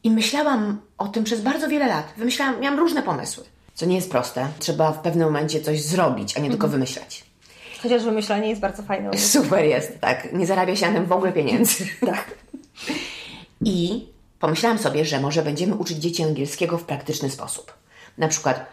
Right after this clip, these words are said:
Speaker 1: jak rozmawiamy o ubraniach, to szyjemy. Jak się uczymy o Dzikim Zachodzie, to przebieramy się za kowbojów albo przebieramy się za Indian.
Speaker 2: Pięknie.
Speaker 1: A jak gotujemy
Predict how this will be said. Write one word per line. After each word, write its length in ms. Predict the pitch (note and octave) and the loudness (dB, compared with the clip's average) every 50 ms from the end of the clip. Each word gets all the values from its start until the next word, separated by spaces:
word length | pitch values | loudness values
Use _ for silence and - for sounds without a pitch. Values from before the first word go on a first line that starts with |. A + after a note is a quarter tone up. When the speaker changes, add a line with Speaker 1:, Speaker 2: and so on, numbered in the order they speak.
| - | -6
Speaker 1:
jak 120 | - F3+ G3 | -4 0 0
rozmawiamy 380 | G3 F#3+ G3+ G3+ A#3 B3 G#3+ | 2 2 4 4 4 4 4
o 40 | F#3 | 4
ubraniach, 360 | F3 F#3+ B3 D4+ C#4+ C4+ - | 4 4 4 4 4 2 2
to 80 | - A3 | 0 0
szyjemy. 400 | - - C#3+ A#2+ G#2 F2+ G#2+ G2 - | 0 0 0 0 0 0 -4 -8 -2
Jak 200 | D3+ D#3+ E3 E3 | 0 0 0 2
się 120 | - - - | 0 0 0
uczymy 640 | F3+ F3 - G#3 G3+ G3 F#3+ F3+ E3+ E3 D#3+ E3 D#3 - - _ _ _ _ _ _ _ _ | -2 -2 0 2 2 2 2 2 2 2 0 -2 -4 -12 -20 _ _ _ _ _ _ _ _
o 440 | - E3+ E3+ D#3+ D#3+ D#3 D3+ D#3 - F3+ | 2 4 4 6 4 4 2 0 -4 -2
Dzikim 320 | E3+ G3+ G3+ G#3 A3 G3+ | -2 0 2 4 4 4
Zachodzie, 720 | G3+ E3+ - - B3+ C#4 C4+ - C4 C4 B3+ C4 B3+ B3+ - - - _ _ _ _ _ _ _ _ _ _ _ | 4 2 2 4 4 2 4 4 4 4 4 2 0 -2 -8 -14 -20 _ _ _ _ _ _ _ _ _ _ _
to 560 | - G#3 F#3+ F#3+ F3+ E3+ E3+ E3 D#3+ D#3+ D#3+ - | 2 4 4 6 6 6 6 6 4 4 2 2
przebieramy 400 | - G3+ F3 F#3+ F#3 F3+ F3 D#3+ | 0 2 4 4 4 4 2 2
się 120 | F3 E3+ | 2 2
za 60 | E3 | 2
kowbojów 640 | E3+ - D3 C3 A#2+ - - - - - - - - _ _ _ | 2 0 -4 -2 0 0 0 0 -4 -12 -18 -20 -20 _ _ _
albo 440 | C3 C3+ C3 B2+ C#3+ C3+ B2 B2+ B2+ | -2 -2 0 2 2 4 4 4 2
przebieramy 540 | C#3+ D#3+ E3 D3+ D3+ D#3 D#3 D3+ D3+ D#3 D3+ | 2 0 0 2 4 4 4 4 4 2 2
się 100 | D#3 D3+ | 2 2
za 60 | D#3 | 0
Indian. 420 | - D3 C3+ C3 A#2+ A2 - - | 2 2 0 0 0 0 0 2
Speaker 2:
Pięknie. 520 | G#4+ A#4+ F4 B3+ - - - A3 G#3+ A3 A#3 - _ _ _ _ _ _ _ _ _ - - - _ _ | 2 2 2 0 -6 -12 -14 -12 -12 -12 -14 -16 _ _ _ _ _ _ _ _ _ -20 -20 -20 _ _
Speaker 1:
A 100 | A3+ A3 | 2 4
jak 180 | A#3 D4 D4 | 4 4 4
gotujemy 800 | C4+ - D4 - A#3 A3 G#3 G3 F3 D3+ D3+ C#3+ C#3+ D#3+ G3+ D4 | 4 2 2 2 2 4 4 4 4 4 2 2 0 0 0 0